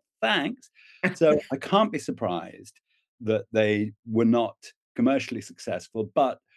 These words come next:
Speaker 1: the messages I got from Faber were, <sighs> I felt them to be undermining. I took them to be undermining because it was all about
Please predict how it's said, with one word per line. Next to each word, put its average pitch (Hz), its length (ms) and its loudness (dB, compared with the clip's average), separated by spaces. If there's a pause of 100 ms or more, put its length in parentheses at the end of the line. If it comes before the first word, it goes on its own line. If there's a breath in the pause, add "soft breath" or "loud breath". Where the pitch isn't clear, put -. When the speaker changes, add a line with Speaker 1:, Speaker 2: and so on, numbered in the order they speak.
(240)
Speaker 1:
the 135 60 2
messages 135 480 -2
I 120 120 2
got 117 260 0
from 117 180 -4
Faber 104 500 0
were, 113 640 2 (920)
<sighs> - 40 -16 (600 loud breath)
I 175 180 0 (220)
felt 151 180 6
them 117 120 -2
to 95 80 -10
be 87 100 -6
undermining. 82 540 -8
I 131 120 0
took 143 300 -4
them 117 160 -2
to 110 100 -8
be 95 100 -2
undermining 87 580 -2
because 123 300 -6
it - 20 -4
was 117 60 -2
all 123 140 2
about 98 360 -4